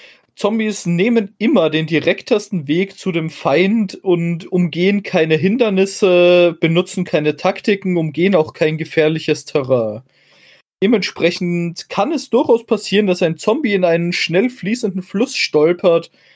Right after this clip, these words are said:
um Feinde an einem weit entfernten Ufer zu erreichen.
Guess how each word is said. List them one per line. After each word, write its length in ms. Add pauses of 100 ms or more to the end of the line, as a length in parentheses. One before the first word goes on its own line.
(240)
um 160
Feinde 460
an 100
einem 280
weit 220
entfernten 560
Ufer 340
zu 180
erreichen. 800